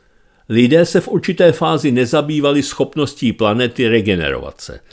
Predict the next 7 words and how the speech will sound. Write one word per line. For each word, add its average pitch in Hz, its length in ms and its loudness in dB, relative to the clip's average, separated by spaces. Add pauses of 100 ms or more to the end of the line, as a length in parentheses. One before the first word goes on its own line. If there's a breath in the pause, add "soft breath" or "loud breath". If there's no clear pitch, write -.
(400 soft breath)
Ta 110 100 0
je 127 160 6
sice 170 300 2
obrovská, 127 840 2
nicméně 113 640 2
ne 110 240 2
nekonečná. 87 840 -4